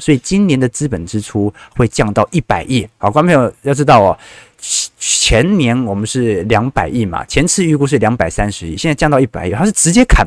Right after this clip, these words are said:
半式的下滑，所以不断的进行资本支出的调降，这说明啊，其实整个半导体终于要回归均值了啦。好，就算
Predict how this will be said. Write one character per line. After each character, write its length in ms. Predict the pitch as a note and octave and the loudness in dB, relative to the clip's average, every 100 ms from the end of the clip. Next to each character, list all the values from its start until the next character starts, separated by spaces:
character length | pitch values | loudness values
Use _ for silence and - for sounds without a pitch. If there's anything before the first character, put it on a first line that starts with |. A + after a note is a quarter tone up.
| F3+ | 2
半 200 | G3 D#3 | 2 2
式 160 | A#2+ B2+ | 0 0
的 140 | G2+ | 0
下 220 | - G#2 | 0 -2
滑， 200 | E2+ - - - - - | -2 -6 -8 -14 -20 0
所 100 | F#3 | 4
以 100 | F3+ - - | 4 2 -6
不 100 | - | -2
断 300 | F#3+ C4+ G#3+ | 2 4 4
的 120 | D3+ D3+ | 2 0
进 180 | D#3+ | 0
行 180 | A#2+ B2 | 0 -2
资 160 | B2 - | -2 -2
本 160 | G#2 F#2+ | -2 -4
支 120 | A#2+ | -6
出 140 | B2+ | -6
的 100 | G#2+ G2 | -4 -4
调 300 | - E2 G#2+ | -4 -2 -2
降， 200 | - B2+ | -2 0
这 100 | C#3+ | 0
说 160 | D3 | 0
明 180 | B2+ A#2 - - | 0 -2 -4 -14
啊， 140 | - G2 | -4 0
其 100 | B2+ | 2
实 280 | B2+ C3+ C#3 | 4 4 4
整 180 | - | 0
个 60 | A2+ | -2
半 200 | A#2 D3+ | 2 2
导 160 | A#2+ B2 | 4 2
体 140 | G#2 | 0
终 180 | C3+ C3+ | 0 0
于 100 | A#2 | 4
要 120 | A#2+ | 2
回 180 | - A2 | 2 0
归 160 | B2+ B2 | 2 0
均 200 | B2+ B2+ | -2 -4
值 180 | - F#2 | -4 -4
了 100 | E2+ | 0
啦。 140 | F2 | -2
好， 180 | - G#2+ | 0 0
就 120 | F#3+ | 0
算 220 | G3+ E3+ | 2 2